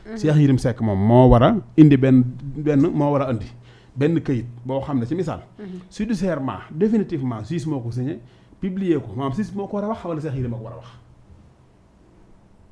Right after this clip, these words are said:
Speaker 1: Juge.
Speaker 2: Léegi nag en tant que tel juge boobu Cheikh Yérim Seck di la ko wax ci koo xam ne moom wax na lu dëgg moom foofu wax xaaxiratun hinda wax lu dëgg moom ci, ci maam ci, ci ay vocabulaire am la bokk.
Speaker 1: Mhm.
Speaker 2: Ci ay mufradaatam la bokk.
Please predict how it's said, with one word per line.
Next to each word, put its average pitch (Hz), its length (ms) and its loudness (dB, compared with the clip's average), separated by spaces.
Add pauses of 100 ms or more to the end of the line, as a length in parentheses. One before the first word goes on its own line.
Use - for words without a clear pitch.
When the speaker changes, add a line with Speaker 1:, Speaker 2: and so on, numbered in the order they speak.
(360)
Speaker 1:
Juge. 180 220 -18 (840)
Speaker 2:
Léegi 175 260 -6
nag 156 200 -6
en 180 120 -10
tant 208 160 -6
que 185 80 -6
tel 156 160 -4
juge 135 180 -2
boobu 127 300 -6
Cheikh 147 180 -6
Yérim 135 200 -2
Seck 131 200 -10
di 120 80 -10
la 110 60 -6
ko 98 80 -10
wax - 180 -16
ci 135 80 -12
koo 151 100 -6
xam 147 140 -4
ne 135 60 -4
moom 131 180 -8
wax 151 140 -4
na 143 60 -4
lu 131 240 -10
dëgg 127 160 -8
moom 123 220 -10 (460)
foofu 147 140 -14
wax 135 140 -14
xaaxiratun 170 460 -10
hinda 117 200 -10 (100)
wax 127 160 -12
lu 185 60 -6 (120)
dëgg 170 140 -8
moom 180 180 -8
ci, 190 160 -14
ci 185 60 -16
maam 170 240 -8
ci, 180 160 -16
ci - 80 -10
ay 214 100 -8
vocabulaire 160 460 -6
am 127 80 -8
la 113 60 -10
bokk. 98 160 -14 (140)
Speaker 1:
Mhm. 202 180 -16 (200)
Speaker 2:
Ci - 80 -14
ay 233 140 -4
mufradaatam 175 500 -8
la 120 60 -10
bokk. - 160 -16